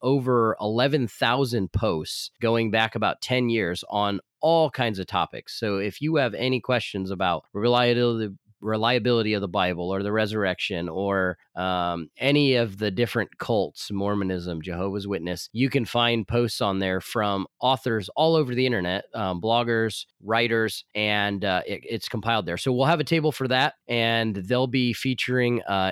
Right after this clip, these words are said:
an interactive track that we designed for that site called I'm with Clive. So the poached egg comes from a C S Lewis quote. Um, and so playing off of that, we made this interactive track based on C S Lewis's famous Lord, Liar, Lunatic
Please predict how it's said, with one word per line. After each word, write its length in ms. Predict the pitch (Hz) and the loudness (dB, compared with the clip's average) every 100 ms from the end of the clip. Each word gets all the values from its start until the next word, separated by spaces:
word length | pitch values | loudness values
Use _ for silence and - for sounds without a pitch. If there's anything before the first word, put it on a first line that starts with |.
| - | -2
an 160 | 107 - | -2 0
interactive 640 | 131 135 127 120 - 101 | 2 4 2 0 -2 -6
track 380 | - 113 120 - | -2 0 0 0
that 120 | 92 | -6
we 100 | 113 | -4
designed 460 | 104 98 101 120 120 | -4 0 0 0 0
for 100 | 127 | 0
that 240 | 127 131 | 0 -2
site 280 | - 139 - | -2 -2 -2
called 260 | - 107 90 | -2 -2 0
I'm 180 | 113 117 | -2 0
with 160 | 113 - | -2 -2
Clive. 420 | 117 107 120 123 | 0 2 2 0
So 300 | - 117 98 - | -2 0 -2 -2
the 100 | 117 | -4
poached 380 | - 135 127 - | 0 2 2 0
egg 240 | 123 120 - | 2 0 -2
comes 280 | 120 120 | -2 -2
from 200 | - 120 | -2 -2
a 40 | 98 | -2
C 240 | - 123 | 0 0
S 200 | 107 - 120 | 0 -2 0
Lewis 260 | 131 131 | 2 0
quote. 320 | - 165 180 - - | 0 0 0 -4 -4
Um, 420 | 113 110 101 95 - | 0 2 0 -2 -2
and 240 | 117 117 | 0 0
so 480 | - - 117 113 107 | -2 0 2 2 0
playing 380 | - 147 143 131 | 0 2 2 2
off 220 | 120 110 | 2 0
of 120 | 104 98 | -4 0
that, 240 | 101 - | 0 0
we 140 | 110 | -2
made 240 | 110 117 110 | 0 0 0
this 180 | 101 - | -4 -2
interactive 600 | 135 131 120 113 117 98 | 0 2 2 0 -4 -6
track 460 | - 123 113 107 - _ | -2 2 2 0 -4 _
based 340 | 117 120 - | 0 0 0
on 180 | 117 107 | -2 -2
C 220 | - 120 107 | -2 0 -2
S 160 | - | -2
Lewis's 500 | 113 120 110 110 98 | 0 0 0 -2 -4
famous 640 | - 117 107 101 - - - | -2 0 2 0 -2 -8 -10
Lord, 420 | 113 117 123 117 | -4 0 2 2
Liar, 420 | 104 104 104 107 101 | 0 0 2 0 0
Lunatic 680 | 113 113 107 110 98 - | 0 -2 -2 -2 -4 -6